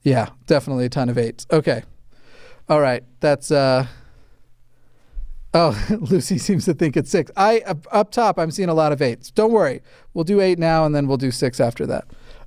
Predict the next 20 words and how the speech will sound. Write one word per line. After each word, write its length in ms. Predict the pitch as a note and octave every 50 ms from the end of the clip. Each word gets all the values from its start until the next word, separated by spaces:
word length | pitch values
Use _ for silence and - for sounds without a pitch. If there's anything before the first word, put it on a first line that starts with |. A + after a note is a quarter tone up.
| - -
Um, 520 | D#3+ D3+ D3+ D3+ D3 C#3+ C#3 C3+ C3+ C#3+ C#3 -
"You 100 | E3+ D#3
should 180 | D3 - E3+
really 220 | F#3+ G#3+ A#3+ A#3 G3
do 220 | E3 F#3+ F3+ F3
a 80 | E3+ D#3+
collab 580 | - - - E3+ E3+ D#3+ E3 D#3+ E3 E3+ E3
with 120 | D#3 D#3 C#3
lefty 360 | C#3+ D#3+ E3+ - E3+ D#3+ D#3
YouTubers 320 | C3+ - D#3+ D3 D3+ C#3
like 160 | C#3+ C3+ B2+ -
Sean 280 | - - D3+ D#3 D3+ C#3+
and 80 | B2+
ContraPoints." 500 | - D3 C#3+ C3+ D3 - - B2 B2 B2 -
I 80 | F#3 F3
don't 100 | G#3 A3
know 140 | A3+ A3+ F#3
who 100 | F#3 F3
Sean 340 | - - - A3+ A#3+ A#3+ G3
is, 260 | D3+ C#3 C#3 D3